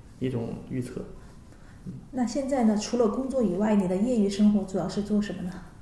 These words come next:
Speaker 1: 呃，业余时间我赛车，然后喜欢开飞机。
Speaker 2: 嗯。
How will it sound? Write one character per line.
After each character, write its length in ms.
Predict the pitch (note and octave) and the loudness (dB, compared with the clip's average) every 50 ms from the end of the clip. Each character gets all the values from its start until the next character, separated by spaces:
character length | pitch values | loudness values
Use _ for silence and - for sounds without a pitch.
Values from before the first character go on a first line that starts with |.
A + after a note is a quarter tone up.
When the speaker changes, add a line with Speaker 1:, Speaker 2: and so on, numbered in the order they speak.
| - - - - - - - - - - - - - - - - - - - - - - - - | -20 -20 -20 -20 -20 -20 -20 -20 -20 -20 -20 -20 -20 -18 -18 -18 -18 -20 -20 -20 -20 -18 -14 -8
Speaker 1:
呃， 100 | - C3 | -6 0
业 180 | C#3 E3+ G#3 | 4 4 6
余 480 | F#3+ C#3+ C3 C3+ C#3 C#3+ C#3+ D3 D3 - - - - - - | 6 6 4 2 2 4 4 6 6 4 4 0 -4 -10 -12
时 220 | - - - - B2+ | -14 -12 -8 -6 -4
间 340 | B2 C#3 C#3 C#3 C3+ C3 | -2 0 0 0 0 0
我 200 | A#2+ A#2 A2+ A2+ | -2 -2 -2 -4
赛 120 | - - C#3+ | -4 -2 -2
车， 320 | C#3+ D3 E3 F3 F#3 F#3 F#3 - - - | -2 -2 0 0 0 0 -2 -4 -8 -8
然 160 | - A#2+ - | -4 -2 0
后 440 | G3+ C#3+ B2+ B2 A#2+ A#2+ A#2 A#2 A#2 A#2+ | 2 2 2 2 0 0 -2 -4 -6 -8
喜 140 | - - - | -8 -6 -4
欢 120 | A#2 B2 B2 | -4 -2 -2
开 140 | - C#3 | -4 -4
飞 120 | B2+ C#3 C3 | -4 -4 -6
机。 180 | B2+ C3 C3 - | -6 -6 -8 -10
Speaker 2:
嗯。 80 | - | -12